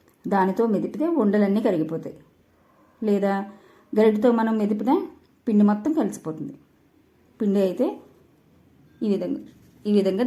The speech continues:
దగ్గరగా ఉడకనివ్వాలి. ఎందుకంటే వీటిని మనం చేతితో పెడతాం కదా, మనకి చేతికి వచ్చేటట్టు దగ్గరకు ఉడకనివ్వాలి.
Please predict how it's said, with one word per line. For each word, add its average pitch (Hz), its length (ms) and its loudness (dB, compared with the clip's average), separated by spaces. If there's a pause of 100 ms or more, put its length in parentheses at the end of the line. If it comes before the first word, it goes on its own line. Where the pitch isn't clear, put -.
దగ్గరగా 202 380 0 (580)
ఉడకనివ్వాలి. 165 520 -4 (1200)
ఎందుకంటే 208 400 0
వీటిని 220 260 -2
మనం 214 160 0 (140)
చేతితో 214 320 0
పెడతాం 170 320 -4
కదా, 202 120 -2 (160)
మనకి 208 260 -2
చేతికి 196 340 -4 (500)
వచ్చేటట్టు 185 520 -4 (680)
దగ్గరకు 196 400 -2
ఉడకనివ్వాలి. 156 500 -6